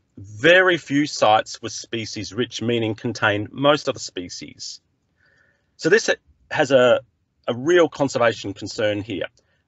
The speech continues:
A, if we lose some of those species rich sites, we lose most of the species from the plains. So we can't afford that. But the s-, sites on the left-hand side suggest that these sites have probably degraded or lost species.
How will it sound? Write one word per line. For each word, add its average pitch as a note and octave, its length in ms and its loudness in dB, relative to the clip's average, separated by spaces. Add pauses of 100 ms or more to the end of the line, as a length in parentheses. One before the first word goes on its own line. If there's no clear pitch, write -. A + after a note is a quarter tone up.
A, E3+ 460 2
if C3 140 -10
we C#3+ 80 -2
lose D#3+ 300 -4
some D3+ 160 0
of C#3 40 -4
those B2+ 160 4
species A2+ 380 -10
rich C#3 200 -6
sites, G#2+ 320 0
we A#2+ 60 -6
lose A#2+ 400 -2
most A#2 400 2
of A#2+ 60 -6
the A2 60 -8
species G#2 460 -8
from G2+ 160 -6
the F2+ 80 -6
plains. - 640 -6 (420)
So A2+ 120 -6
we A2 60 -2
can't B2+ 220 4
afford G2+ 360 -6
that. - 180 -4 (840)
But D3+ 120 -6
the D#3 80 -4
s-, - 240 -16 (340)
sites - 400 -2
on D#3+ 80 0
the B2+ 80 0
left-hand C#3 640 -2
side G2+ 340 2
suggest C3 560 -4
that A#2 200 4 (320)
these F3 220 0
sites C3 420 4
have A#2 160 -4
probably C#3+ 340 -4
degraded A#2 960 0
or G2+ 240 -6
lost B2+ 320 -6
species. - 640 -12